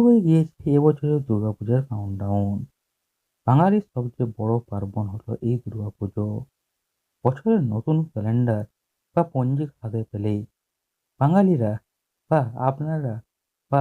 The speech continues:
আমরা যে জিনিসগুলো দেখি, সবার আগেই যেখানে চোখ যায়, তার মধ্যে দুর্গাপুজো একটি। গোটা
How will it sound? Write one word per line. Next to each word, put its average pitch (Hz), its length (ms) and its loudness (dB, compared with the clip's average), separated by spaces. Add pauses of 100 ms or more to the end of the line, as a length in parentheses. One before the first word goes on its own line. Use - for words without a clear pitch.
আমরা 135 280 -2 (600)
যে 175 120 6
জিনিসগুলো 139 500 -2
দেখি, 104 300 -6 (800)
সবার 175 320 2
আগেই 147 300 2
যেখানে 139 340 -2
চোখ 104 160 -8 (180)
যায়, 101 240 -4 (540)
তার 170 120 4
মধ্যে 165 340 0
দুর্গাপুজো 113 580 -2
একটি। 113 360 -6 (300)
গোটা 131 260 2